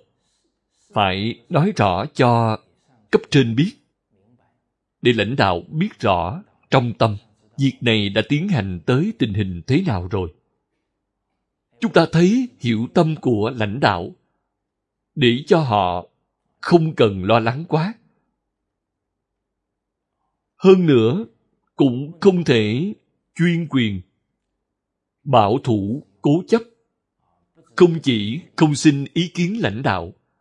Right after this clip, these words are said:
mà còn y theo suy nghĩ của mình mà làm. Thái độ này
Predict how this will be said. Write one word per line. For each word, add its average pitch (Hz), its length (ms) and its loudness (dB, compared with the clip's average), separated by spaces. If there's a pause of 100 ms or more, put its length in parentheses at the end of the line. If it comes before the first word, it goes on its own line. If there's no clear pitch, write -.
(720)
mà 123 340 0
còn 110 400 0 (120)
y 170 120 0
theo 156 180 0
suy 165 240 0
nghĩ 120 420 -2
của 110 200 -2 (100)
mình 107 260 -2
mà 107 140 -2
làm. 98 260 -4 (1400)
Thái 190 280 0
độ 113 280 0
này 101 380 -4